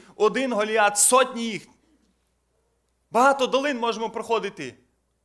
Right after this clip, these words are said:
Але нехай Господь допоможе із нас, для кожного із нас, що ми надіялись на Ісуса Христа, що Він був нашим пастором. Твоє жезло,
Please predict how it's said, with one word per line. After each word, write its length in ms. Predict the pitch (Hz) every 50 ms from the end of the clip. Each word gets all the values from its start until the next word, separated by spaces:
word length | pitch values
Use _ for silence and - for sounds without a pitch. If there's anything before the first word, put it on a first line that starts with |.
| _ _ _ _ _ _ _ _ _ _ _ _ _
Але 220 | - 143 165 180 180
нехай 240 | 180 170 190 185
Господь 420 | 175 170 175 170 - - 185 170 147
допоможе 540 | 156 151 - 165 170 175 175 156 151 147 151
із 140 | 143 127
нас, 380 | 143 160 151 135 123 - - _ _ _ _ _
для 80 | - 151
кожного 360 | 151 175 170 147 156 147 143
із 160 | 143 139 127
нас, 340 | 127 139 131 113 104 - _ _ _ _ _ _ _ _ _ _ _ _ _ _ _ _ _
що 160 | - - 143
ми 100 | 147 147
надіялись 720 | 147 147 139 139 156 151 147 135 131 131 123 - - - _ _ _ _ _ _ _ _ _ _ _ _
на 140 | - 110 117
Ісуса 400 | 120 123 - - 135 127 - 135
Христа, 440 | - - 131 123 - - 127 113 113
що 160 | - - 131
Він 120 | 143 139
був 140 | 123 127 120
нашим 280 | 123 117 117 - 127 113
пастором. 520 | _ 117 117 120 - - - - - - _ _ _ _ _ _ _ _ _ _ _ _ _ _ _ _ _ _ _ _ _ _ _ _ _ _ _ _ _ _ _ _ _ _ _ _ _ _ _ _ _ _ _ _ _ _ _ _ _
Твоє 320 | - 160 180 196 202 202
жезло, 680 | 185 151 202 208 208 196 170 196 185 156 - - -